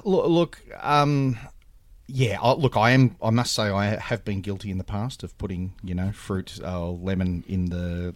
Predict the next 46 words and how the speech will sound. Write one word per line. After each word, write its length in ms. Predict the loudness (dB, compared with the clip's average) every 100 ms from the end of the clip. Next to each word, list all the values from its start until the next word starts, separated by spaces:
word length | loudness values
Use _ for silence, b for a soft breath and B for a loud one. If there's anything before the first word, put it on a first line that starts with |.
| -6
the 180 | -4 -2
Hoegaarden, 460 | 0 0 0 -4 -4
but 200 | 0 0 -2 -16 -2
I, 160 | 0 2
I 100 | 4
wouldn't 300 | 8 10 10
do 140 | 8 6
it 60 |
now. 400 | 2 0 0 -2 -6 -8
Um, 840 | -2 0 2 2 0 0 0 -2 -6 0
a-, 40 | 2
actually, 420 | 4 2 2 0
it 40 |
was 160 | 2 2
a, 120 | 2 0
a 100 | 0
mate 460 | 4 4 6 8 8
of 60 | 6
mine 300 | 6 4 2
who 60 |
probably 280 | 0 0 0
sums 280 | 0 0 0
it 60 |
up 80 | -4
better, 160 | -2 -2
and 100 | -2
he's 140 | 2
not 220 | 4 4
a 40 | 4
craft 340 | 2 2 2
beer 140 | 0 0
guy 260 | 2 2
at 60 | 4
all. 260 | 4 4 0 B B B B B B B -4
Um, 760 | 0 0 2 2 2 2 0 -2
and 140 | -2
I 60 | -2
think 240 | 2 2 2
it 60 |
was 140 | 0 -2
in 100 | 0
deference 440 | -2 -2 -2 -2
to 180 | -4 -4
a 80 | -2
much, 440 | -4 -4 -10 -10 -10
uh, 500 | -6 -4 -2 -2 -4